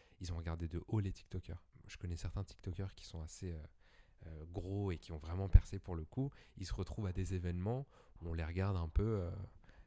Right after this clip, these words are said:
de haut, tu vois, « Ah oui, toi tu fais des vidéos sur TikTok et tout. » Sauf que les vidéos TikTok de monsieur font vingt fois plus vi-, de vues que tes vidéos YouTube. Donc les choses vont petit à petit changer, mais pour l'instant, aujourd'hui,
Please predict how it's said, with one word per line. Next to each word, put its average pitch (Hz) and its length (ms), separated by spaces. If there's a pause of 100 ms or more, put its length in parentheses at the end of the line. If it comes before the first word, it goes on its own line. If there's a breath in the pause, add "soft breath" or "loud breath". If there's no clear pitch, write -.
(120)
de 92 100
haut, 107 240
tu - 140
vois, « 92 180
Ah 95 80
oui, 98 160
toi 95 120
tu - 140
fais 82 100
des 80 120
vidéos 85 260
sur - 180
TikTok - 580
et 87 40
tout. » 127 180 (360 loud breath)
Sauf - 200
que - 140
les 80 260
vidéos 98 260
TikTok 110 380
de 95 120
monsieur 87 400
font 104 340
vingt 95 200
fois 95 200
plus 101 200
vi-, 92 160
de 95 120
vues 87 220
que - 60
tes 90 100
vidéos 85 240
YouTube. 98 320 (440 loud breath)
Donc 98 140
les 104 80
choses 139 240
vont 98 140
petit 107 240
à 104 40
petit - 160
changer, 95 360
mais 101 120
pour 101 160
l'instant, 95 320
aujourd'hui, 92 520